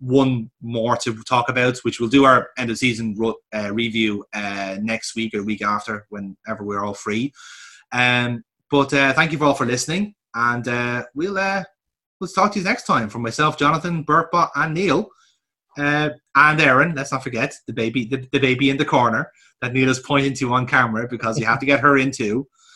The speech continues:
Uh, it's nice and equal now. We've got two women and two men now on the,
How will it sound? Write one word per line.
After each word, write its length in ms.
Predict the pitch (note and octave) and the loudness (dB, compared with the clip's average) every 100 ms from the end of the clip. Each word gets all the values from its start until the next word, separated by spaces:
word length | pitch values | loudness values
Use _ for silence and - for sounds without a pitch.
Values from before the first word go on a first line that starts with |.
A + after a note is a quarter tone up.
| _ _ _ - | _ _ _ -6
Uh, 380 | B2 A#2+ A#2+ A2+ | -2 -2 -2 -4
it's 200 | C3 C3+ F#3 | -2 2 4
nice 180 | F#3 | 4
and 80 | D#3+ | 2
equal 220 | D3+ D3+ | 0 0
now. 160 | C3 A2+ | 0 0
We've 80 | A2 | 2
got 160 | C#3+ | 0
two 160 | C#3+ D3+ | 6 8
women 220 | C#3+ C3+ | 8 6
and 80 | A#2+ | -2
two 180 | - B2+ | -2 0
men 220 | B2 B2 | 0 0
now 180 | A2+ G2+ | -2 -4
on 160 | G2 G2 | -8 -10
the, 240 | G2+ G2+ | -10 -12